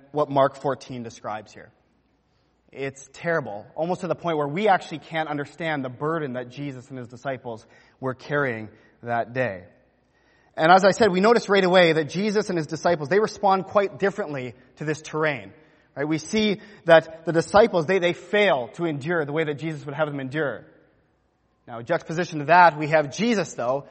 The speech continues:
enduring to the end in spite of the heavy burden that he's carrying. And we want to learn from them both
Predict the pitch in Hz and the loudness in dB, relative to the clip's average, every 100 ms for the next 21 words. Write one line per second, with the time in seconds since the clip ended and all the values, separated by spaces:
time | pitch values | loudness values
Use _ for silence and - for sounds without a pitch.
0 | - 151 139 160 175 143 135 156 143 143 | -10 -8 -4 -2 -2 -4 -4 -2 -2 -6
1 | - - 220 185 151 139 160 156 135 147 | -12 0 2 2 -2 -8 -4 -6 -4 -6
2 | 139 135 120 - - 135 139 - 170 156 | -6 -8 -10 -14 -8 -6 -6 -8 -4 -2
3 | 110 90 - _ _ _ _ - 143 220 | -4 -12 -20 _ _ _ _ -10 -4 4
4 | 220 190 202 190 180 151 160 185 | 4 6 2 0 -4 -2 0 0